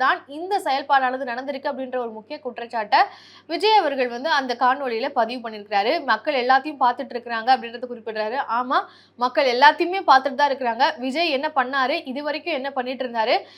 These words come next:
இது, இதுக்கு முன்னாடியும் என்ன பண்ணாரு, பிரச்சாரத்தின் போது என்ன பண்ணாரு, பிரச்சாரத்துல அவர் பேசினது என்ன, அதுக்கப்புறமா அவர் என்னென்ன பண்ணிருக்கிறாரு,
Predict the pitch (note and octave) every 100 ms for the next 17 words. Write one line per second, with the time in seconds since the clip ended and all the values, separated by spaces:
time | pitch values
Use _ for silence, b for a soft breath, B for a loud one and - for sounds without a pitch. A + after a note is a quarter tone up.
0 | B C#4+ C4+ A#3+ A#3 B3 B3+ B3 B3 D4
1 | F#4 F#4+ F#4+ E4+ D4 D4 C4+ B3+ D#4 C4+
2 | D4 D#4+ D#4+ D#4 C4+ C4 C4 B3 A#3+ A#3
3 | A3 B3+ B3+ B3 C#4+ C#4+ C#4 C4 A3+ A3
4 | B3+ D4 D4 B3 A3+ A3 B3+ - A3+ A#3+
5 | A#3+ C4+ D#4 D#4+ D#4 A#3+ A#3+ C4+ C4+ A#3
6 | B3 A#3+ A3 G#3